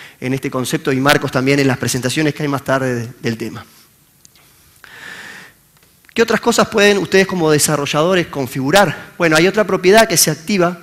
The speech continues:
cuando, cuando, cuando está offline un main, que es cómo quiero recibir los datos, ese proceso de sincronización de datos. Si quiero que sea automático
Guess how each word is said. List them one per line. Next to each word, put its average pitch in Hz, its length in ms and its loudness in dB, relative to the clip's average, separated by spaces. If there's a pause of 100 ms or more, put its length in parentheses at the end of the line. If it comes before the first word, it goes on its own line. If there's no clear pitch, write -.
(360)
cuando, 127 360 -6
cuando, 117 400 -6
cuando 123 140 -6
está 160 180 -2
offline 175 500 0
un 156 160 -6
main, 190 260 2 (480)
que 190 180 6
es - 220 2
cómo 220 280 2
quiero 214 220 2
recibir 175 340 2
los 151 140 4
datos, 123 380 0 (300)
ese 165 200 0
proceso 180 420 -2
de 165 80 0
sincronización 139 640 -2
de 156 80 0
datos. 123 400 -2 (320)
Si - 160 -8
quiero 202 200 0
que 160 80 -2
sea 135 380 0
automático 208 720 2